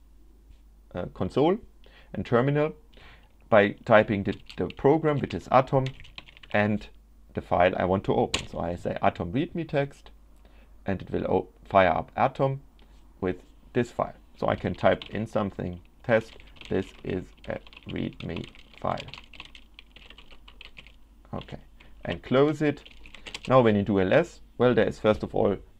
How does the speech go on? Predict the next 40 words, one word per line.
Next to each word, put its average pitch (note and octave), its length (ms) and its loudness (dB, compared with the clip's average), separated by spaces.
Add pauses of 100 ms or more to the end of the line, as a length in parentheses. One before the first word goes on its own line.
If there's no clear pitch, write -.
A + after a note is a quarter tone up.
(100)
you - 80 -4
don't G3+ 240 0
see G2 300 -4
much F#2 340 -10
of - 120 -6
a A#2+ 40 0
difference. D3+ 540 0 (920)
But, C#3+ 420 8
um, A2+ 300 4 (360)
to C3 100 0
sh-, - 160 -10 (140)
you B2 120 -2
can B2 180 0
show B2+ 280 6
additional G#2+ 380 0
properties D3+ 500 2
of C3 120 -2
a A#2+ 60 -8
file A#2 380 8
by G2 320 2 (200)
using G2+ 480 -4 (720)
the G2+ 80 -6
command F2+ 500 -4
L F#2 140 -4
S C#3 260 2
and F#2+ 220 -10
adding G#2+ 420 0
the F2 80 -8
flags, - 500 -2 (500)
basically G#2 560 0
L, C3+ 320 6 (320)
A, G2+ 220 4
and F#2 260 -10
H. D#3+ 500 0 (500)
We G#2+ 80 -2
can G#2 180 -2
type F#2 280 4
this - 140 -10
together, B2 440 2
so F#2+ 340 -2